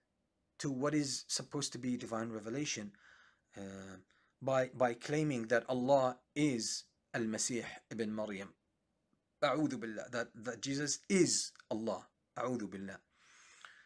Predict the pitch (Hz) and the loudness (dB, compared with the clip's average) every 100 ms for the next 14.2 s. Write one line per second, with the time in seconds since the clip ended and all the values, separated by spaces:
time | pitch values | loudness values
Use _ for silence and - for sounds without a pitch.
0 | _ - 110 104 104 98 95 _ _ - | _ -6 -2 -2 -2 -6 -10 _ _ -20
1 | _ 127 127 127 123 110 - - 123 127 | _ 2 6 8 8 6 -2 -6 0 2
2 | 127 113 - - 117 113 113 110 113 117 | 4 2 -2 -6 -10 -6 -6 -6 -6 0
3 | - 143 117 104 101 98 123 117 104 113 | 2 2 0 -4 -8 -8 -2 0 0 -2
4 | 117 113 110 104 104 110 107 110 110 101 | -4 -4 -4 -4 -2 -2 -4 -6 -8 -8
5 | - - 123 110 101 - _ _ _ _ | -10 -6 -4 -2 -4 -10 _ _ _ _
6 | 104 104 95 98 _ - 113 - 110 - | -8 -6 -8 -12 _ -8 -4 -4 -6 -10
7 | 113 - 117 107 104 107 107 104 107 101 | -10 -10 -6 -6 -6 -8 -8 -8 -10 -12
8 | - 104 101 107 107 90 - _ _ - | -10 -10 -10 -8 -10 -10 -20 _ _ -20
9 | - - - - _ _ _ _ _ _ | -20 -20 -20 -20 _ _ _ _ _ _
10 | _ _ _ _ _ _ _ _ _ _ | _ _ _ _ _ _ _ _ _ _
11 | _ _ _ _ _ _ _ _ _ _ | _ _ _ _ _ _ _ _ _ _
12 | - 139 185 185 185 147 160 - 131 127 | 0 6 6 6 4 2 0 0 0 -2
13 | 107 - 208 196 120 - - 117 117 120 | -2 0 0 0 -4 -8 -6 -2 -2 0
14 | 160 | 0